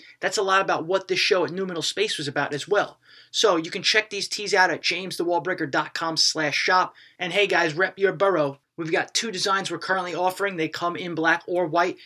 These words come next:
and we're selling these t-shirts for twenty bucks. And, uh, <coughs> now that we've taken care of some housekeeping, I hope you brought your climbing gear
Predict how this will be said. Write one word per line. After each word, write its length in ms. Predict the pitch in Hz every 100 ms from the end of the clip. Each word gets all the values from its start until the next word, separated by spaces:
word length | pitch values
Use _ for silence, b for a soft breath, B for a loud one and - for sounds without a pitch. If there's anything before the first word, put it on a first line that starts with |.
| -
and 80 | 143
we're 80 |
selling 320 | 135 - 185 175
these 160 | 165
t-shirts 460 | - 180 - 180 -
for 80 | 135
twenty 320 | - 180 165
bucks. 360 | 170 139 - B B _ _ _ -
And, 340 | 180 180 160
uh, 280 | 170 165 165
<coughs> 60 | - - 262 - - B B B B B B -
now 140 | 202
that 80 | 202
we've 160 | 202
taken 300 | - 214 208
care 240 | - 214 202
of 260 | 180 147
some 220 | - 196 180
housekeeping, 960 | 196 262 302 - 220 202 185 240 320 - _ _ _ _ _ _ _
I 80 | 170
hope 180 | 185 202
you 60 |
brought 240 | 156 190 185
your 100 | 165
climbing 400 | - 208 214 160
gear 380 | 143 131 120